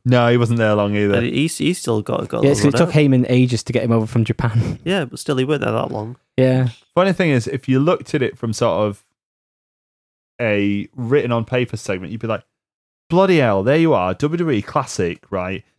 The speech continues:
Speaker 1: They bring in one of their blokes to just come and ruin it all at the end, and they make it all about themselves." But actually, I don't know, for some reason, it just seems fine.
Speaker 2: Yeah, it's 'cause he, he weren't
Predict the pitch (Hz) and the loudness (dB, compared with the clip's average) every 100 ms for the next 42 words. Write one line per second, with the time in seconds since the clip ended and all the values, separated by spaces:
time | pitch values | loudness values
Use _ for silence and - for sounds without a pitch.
0 | - 120 160 170 156 156 156 151 156 135 | -6 0 2 4 4 2 2 2 2 0
1 | 135 107 95 - - - 113 - - 127 | 0 2 0 -6 -16 -10 -8 -8 -2 0
2 | 120 127 147 147 131 139 135 147 107 101 | 0 2 2 2 0 0 0 -2 -2 -2
3 | 101 110 104 78 104 107 82 104 - 101 | -4 -4 -4 -4 -2 -2 -2 -4 -4 -4
4 | 90 - 120 135 - - 123 113 113 131 | -4 -4 0 0 -2 -4 0 2 2 2
5 | 160 123 - - 160 180 180 151 123 131 | 2 0 -2 -4 -2 0 0 0 -4 -10
6 | - - 139 139 127 - 120 127 101 87 | -12 -6 -2 0 -2 -2 -2 -2 -4 -6
7 | 80 _ _ _ - 160 165 - 185 180 | -10 _ _ _ -2 2 2 2 0 2
8 | 175 143 _ _ _ - 143 147 160 147 | 2 0 _ _ _ 0 2 6 4 2